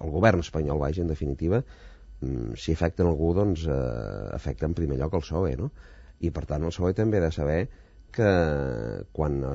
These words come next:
es vota la investidura de Madrid, també el voten els diputats del P S C. I, per tant, mm, jo no vull entrar en debats interns d'altres partits, no? Però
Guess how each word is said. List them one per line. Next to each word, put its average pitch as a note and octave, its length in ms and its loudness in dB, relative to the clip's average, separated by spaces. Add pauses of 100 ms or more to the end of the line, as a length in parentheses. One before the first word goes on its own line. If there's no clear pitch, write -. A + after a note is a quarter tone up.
(140)
es D2 120 -4
vota F#2+ 440 4
la E2 100 4
investidura D#2+ 560 0
de D2 60 0
Madrid, D2+ 360 0 (1200)
també D#2+ 240 2
el D2+ 120 0
voten F#2+ 280 0
els C#2 120 -6
diputats C2 400 -6
del B1+ 120 -8
P B1 80 -8
S A#1 200 -10
C. A1+ 100 -10 (1300)
I, D2+ 80 -2
per C#2+ 240 -8
tant, C#2 160 -2 (140)
mm, B1 800 -10
jo C2+ 100 -8
no D2 80 -6
vull D#2+ 160 0
entrar D#2 240 -2
en D2 80 -2
debats C#2+ 320 -2
interns C#2+ 400 -4
d'altres D2 320 -4
partits, - 640 -2
no? C#3+ 140 -4 (840)
Però B1+ 1500 0